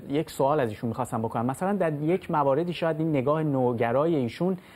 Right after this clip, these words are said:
اه، در مورد سنگسار حداقل به نظر می‌رسید که ایشون تلاش‌هایی کرد که اون،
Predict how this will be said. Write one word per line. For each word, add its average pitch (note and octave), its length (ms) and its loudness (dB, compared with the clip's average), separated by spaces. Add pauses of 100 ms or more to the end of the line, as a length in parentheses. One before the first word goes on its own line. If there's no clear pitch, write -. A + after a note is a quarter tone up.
(300)
اه، B2+ 220 2
در B2+ 220 0
مورد C#3+ 680 2
سنگسار B2+ 800 -2
حداقل C#3 380 0
به C#3+ 140 0
نظر C#3 440 2
می‌رسید F#3+ 420 2
که F3 100 2
ایشون D#3 200 0
تلاش‌هایی D3+ 560 0
کرد E3 400 -2
که E3 120 -4
اون، D#3 320 0